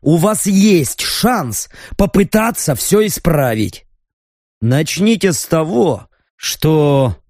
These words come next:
расскажите мне, как помочь остальным,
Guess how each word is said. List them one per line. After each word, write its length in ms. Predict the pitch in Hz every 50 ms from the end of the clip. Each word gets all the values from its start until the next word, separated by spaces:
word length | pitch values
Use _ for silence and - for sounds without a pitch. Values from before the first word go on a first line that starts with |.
| _ _ _ _ _ -
расскажите 920 | 120 117 151 165 - - - 208 208 190 147 170 226 226 151 - - 123
мне, 600 | 113 110 113 135 185 220 233 185 113 - - - _ - _ _ _ _ _
как 280 | - 254 247 - - -
помочь 360 | 240 233 220 202 170 139 -
остальным, 800 | 170 - - - 202 196 185 165 147 113 98 90 87 - -